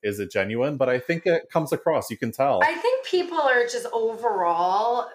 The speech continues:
Speaker 2: very skeptical sometimes because you see, you see the Kardashians, you
Speaker 1: Yep.
Speaker 2: see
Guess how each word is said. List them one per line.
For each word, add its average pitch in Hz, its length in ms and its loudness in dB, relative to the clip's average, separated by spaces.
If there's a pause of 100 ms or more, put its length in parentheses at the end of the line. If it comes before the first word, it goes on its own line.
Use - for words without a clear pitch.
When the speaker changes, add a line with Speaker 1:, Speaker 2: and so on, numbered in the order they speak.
(300)
Speaker 2:
very 202 520 -2
skeptical 254 1120 0
sometimes 269 960 -2
because 226 500 0 (140)
you 226 280 -8
see, 294 540 0 (480)
you 208 140 -12
see 214 180 -6
the 214 80 -4
Kardashians, 180 1300 -4
you 190 140 -8 (120)
Speaker 1:
Yep. 220 140 0
Speaker 2:
see 180 440 -4